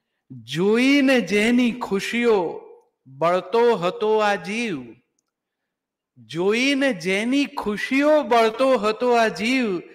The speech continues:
એને જો દુઃખ પડ્યું તો રાજી ન થઈ શક્યો." આ મેચ્યોરિટી ભવિષ્યના એક સરસ સર્જકની ઓળખ બની જાય. અથવા તો આ પણ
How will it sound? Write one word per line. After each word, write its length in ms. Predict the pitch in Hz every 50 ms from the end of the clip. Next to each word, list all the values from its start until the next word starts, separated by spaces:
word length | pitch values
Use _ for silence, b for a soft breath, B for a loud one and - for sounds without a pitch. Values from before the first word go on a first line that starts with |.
| b b b b b b b _ _ _ _ _ -
એને 380 | 147 143 147 165 185 202 208 180
જો 160 | 165 196 196
દુઃખ 340 | 165 190 196 190 - - -
પડ્યું 560 | 202 208 214 202 170 131 117 123 - _ _ _ _ _ _ -
તો 120 | 151 139
રાજી 460 | 127 127 123 123 123 120 131 180 202
ન 140 | 208 226 247
થઈ 240 | 233 - 131 127 123
શક્યો." 520 | - - 117 - _ - 117 123 - _ _ _ _ - - - - - - - - - - - - - - - - 415 - - - - - - - - - - - - - - - - - _ _ -
આ 180 | 175 196 214
મેચ્યોરિટી 1160 | 208 190 180 185 180 185 - - 180 175 170 160 156 151 - 165 143 123 117 110 110 - _ _ _ _ _ _ _ _ _ _ _ _ _ _ -
ભવિષ્યના 600 | 127 135 156 156 151 - 165 165 160 160 165 165
એક 180 | 160 156 156
સરસ 680 | - - - 170 180 170 156 - - - - - - - - -
સર્જકની 520 | 180 165 151 139 170 165 - - 160 151
ઓળખ 360 | 147 143 147 151 147 147 - 156
બની 240 | 151 139 139 131
જાય. 320 | 123 131 104 90 - - b b b b b b b b b b
અથવા 240 | - 151 143 180 185
તો 140 | 185 185 196
આ 320 | 185 - - 185 208 220
પણ 480 | 220 220 226 202 147 120 98 85 -